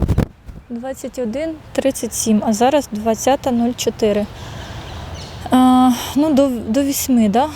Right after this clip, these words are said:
До семи. Ще є декілька хвилиночок,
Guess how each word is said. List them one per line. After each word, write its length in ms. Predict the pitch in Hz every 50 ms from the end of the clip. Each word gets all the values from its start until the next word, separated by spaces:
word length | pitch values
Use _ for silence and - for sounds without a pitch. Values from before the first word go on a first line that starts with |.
| - - - - 233
До 80 | 240
семи. 440 | - - - 240 240 233 226 214 202 - - - - - - - - - - - - - - - - - - - -
Ще 160 | - - 262
є 240 | 254 240 240 226 226 -
декілька 440 | 269 214 254 247 - 233 214 - 226
хвилиночок, 600 | - - 233 240 294 330 330 277 226 - 233